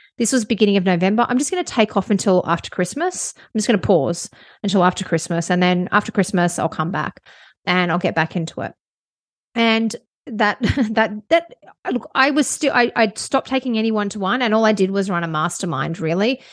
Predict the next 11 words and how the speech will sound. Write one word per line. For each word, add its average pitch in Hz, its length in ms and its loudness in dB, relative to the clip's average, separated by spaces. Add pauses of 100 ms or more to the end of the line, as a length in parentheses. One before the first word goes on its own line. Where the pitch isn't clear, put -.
(240)
um, 180 380 2
in 190 180 -2
that 190 220 0
next - 440 -2
sort 214 140 0
of, 180 380 -2
you 208 100 -2
know, 170 200 0
beginning 180 420 0
period, 170 400 0
and, 185 260 -2